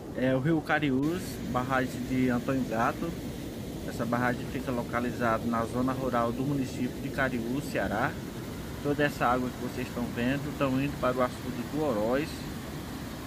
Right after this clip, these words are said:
Vídeo gravado, é, dia vinte e seis, ontem, de fevereiro de dois mil e vinte e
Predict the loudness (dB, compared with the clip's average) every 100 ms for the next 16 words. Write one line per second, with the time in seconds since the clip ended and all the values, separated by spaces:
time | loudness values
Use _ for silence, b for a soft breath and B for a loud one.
0 | -8 -6 -2 0 0 2 2 2 4 4
1 | 4 0 0 0 0 4 6 6 4 2
2 | 0 0 0 -4 -4 -6 -2 0 0 -2
3 | -6 -8 -8 -6 -2 -2 0 0 0 -4
4 | -8 -8 -8 -6 -4 -2 2 2 4 2
5 | 2 0 2 0 0 -2 -4